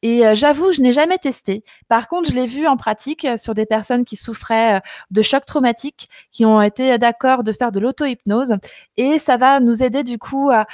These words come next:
à repartir dans notre inconscient, notre subconscient et à travailler, euh, sur, euh, ça, ça, ça vous aide dans tous les cas. Donc, ce sont vraiment des solutions alternatives qui peuvent vous aider. Et si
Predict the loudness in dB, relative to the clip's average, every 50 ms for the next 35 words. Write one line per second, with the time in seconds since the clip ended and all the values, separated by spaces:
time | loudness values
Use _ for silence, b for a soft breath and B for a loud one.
0 | B B B -2 -2 0 0 0 0 0 -2 -2 -2 -4 -2 0 2 0 0 -2
1 | -4 -6 -6 -6 -4 -4 -6 -6 -2 -2 -2 0 0 -2 -4 -4 -8 -10 -10 -10
2 | -8 _ -6 -6 -6 -4 -4 -4 -4 -4 B B B B B _ -4 0 0 0
3 | 0 -2 -2 -4 -2 0 0 -2 -2 -2 -4 -2 0 0 -2 -2 -4 -8 -8 -4
4 | -2 -2 0 0 0 -2 -4 B B B B B -6 -6 0 0 0 2 2 2
5 | 0 0 -2 0 0 0 2 2 0 0 -2 -4 -4 -4 -4 -8 -10 -10 _ b
6 | b b b b _ -4 -4 -2 -2 -4 -2 -2 -4 -4 -4 -4 -4 -2 -2 0
7 | -2 -2 -2 -6 -6 -6 -6 -6 -4 -6 -6 -4 -4 -4 -2 -2 -2 -2 -2 -2
8 | -4 -6 -8 -10 -12 -12 -12 -20 -20 -8 _ -2 -2 -2 -2 -6 -6 -4 -4 -2
9 | -2 -4 -6 -6 B B B B B -8 -6 -6 -6 2 4